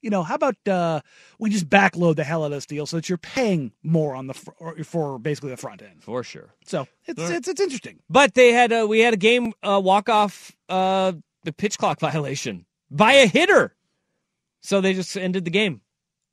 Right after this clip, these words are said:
Speaker 2: because game, spring training games end in ties.
Speaker 1: Yeah.
Speaker 2: And
Speaker 1: Super
Speaker 2: now
Speaker 1: weird.
Speaker 2: people are like, "Oh, is this what games are gonna, we are gonna have a World Series defined by a walk-off,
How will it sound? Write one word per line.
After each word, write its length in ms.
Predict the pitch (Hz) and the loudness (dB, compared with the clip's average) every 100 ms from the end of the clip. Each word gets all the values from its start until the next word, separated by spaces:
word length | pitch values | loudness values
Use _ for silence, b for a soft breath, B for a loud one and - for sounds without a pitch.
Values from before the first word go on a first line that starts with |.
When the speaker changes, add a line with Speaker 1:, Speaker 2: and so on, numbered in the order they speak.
| _ _ _ _ _ - | _ _ _ _ _ -10
Speaker 2:
because 300 | 135 143 117 | -4 -4 -2
game, 260 | 143 151 | -2 -2
spring 260 | - 165 156 | -6 -6 -4
training 240 | 165 165 | -4 -2
games 240 | 147 139 139 | -4 -4 -4
end 140 | 143 | -6
in 60 | 135 | -4
ties. 440 | 156 143 101 - _ - | -4 -4 -6 -14 _ -4
Speaker 1:
Yeah. 200 | 233 196 | 0 0
Speaker 2:
And 800 | 139 - - - - - - - | -2 -10 -20 -20 -20 -20 -18 0
Speaker 1:
Super 220 | - 202 | 4 6
Speaker 2:
now 180 | 208 170 | 4 0
Speaker 1:
weird. 140 | 104 | -4
Speaker 2:
people 180 | 190 185 | -2 2
are 20 | 180 | 2
like, 120 | 160 | 4
"Oh, 60 | 165 | 2
is 220 | 151 156 | 2 4
this 260 | 220 - | 2 2
what 240 | 185 202 165 | 2 2 4
games 340 | 185 185 185 180 | 2 4 4 2
are 60 | |
gonna, 260 | 175 180 160 b b - | 4 2 0 b b 0
we 200 | 175 214 | 6 8
are 80 | |
gonna 200 | 202 202 | 6 6
have 200 | 185 202 | 6 6
a 80 | 190 | 6
World 360 | 175 190 196 175 | 6 6 6 2
Series 560 | - 170 180 196 151 | 0 2 4 2 0
defined 920 | 131 127 190 - - 170 170 180 175 156 | -8 2 2 2 2 2 4 2 0 2
by 180 | 175 | 4
a 140 | 175 165 | 4 4
walk-off, 560 | 147 160 170 208 226 | 2 2 2 4 4